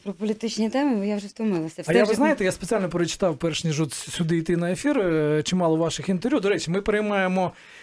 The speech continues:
Speaker 2: на Viber, е, повідомлення наших слухачів і будемо тут зачиту-, зачитувати найцікавіше з них в ефірі.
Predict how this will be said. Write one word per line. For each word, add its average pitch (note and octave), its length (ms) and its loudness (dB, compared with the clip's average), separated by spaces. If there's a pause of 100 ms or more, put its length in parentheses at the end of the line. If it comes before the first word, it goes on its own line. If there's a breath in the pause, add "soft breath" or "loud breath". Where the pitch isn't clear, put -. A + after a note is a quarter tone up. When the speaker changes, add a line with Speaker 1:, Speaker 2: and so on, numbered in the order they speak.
(120 loud breath)
Speaker 2:
на G3 180 4
Viber, D#3+ 680 2
е, E3+ 240 2
повідомлення F3 560 0
наших E3+ 300 -2
слухачів A#3 460 2
і F3+ 40 4
будемо E3+ 380 0
тут D#3+ 160 -2
зачиту-, D#3 600 0 (100)
зачитувати D#3+ 680 -2
найцікавіше E3 600 0
з C#3+ 40 0
них D#3+ 200 -2
в G3+ 40 0
ефірі. C#4 340 2